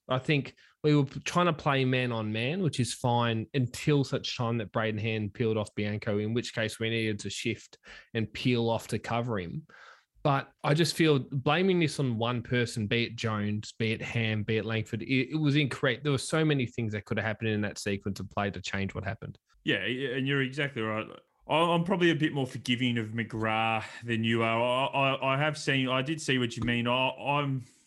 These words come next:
Speaker 2: I'm probably of the opinion that I think McGrath was concerned that if he, if he went, then the kick would come inboard.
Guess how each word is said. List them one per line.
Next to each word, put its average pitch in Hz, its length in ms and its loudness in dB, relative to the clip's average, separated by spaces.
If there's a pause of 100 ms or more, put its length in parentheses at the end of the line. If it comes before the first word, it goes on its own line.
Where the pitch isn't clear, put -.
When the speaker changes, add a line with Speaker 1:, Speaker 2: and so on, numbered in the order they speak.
(160)
Speaker 2:
I'm 127 140 -2
probably 151 720 -2
of 117 140 -4
the 113 120 0
opinion 110 440 -4
that 110 100 -4
I 107 60 -4
think 113 180 -6
McGrath 110 420 -4
was 101 260 -12 (140)
concerned 117 680 0 (600)
that 117 120 0
if 113 80 -4
he, 117 260 0
if 113 140 -8
he 123 140 2
went, 117 240 -2
then 107 180 -4
the 101 80 -8
kick 120 240 -8
would 113 80 -12
come 107 220 -4
inboard. 139 440 -4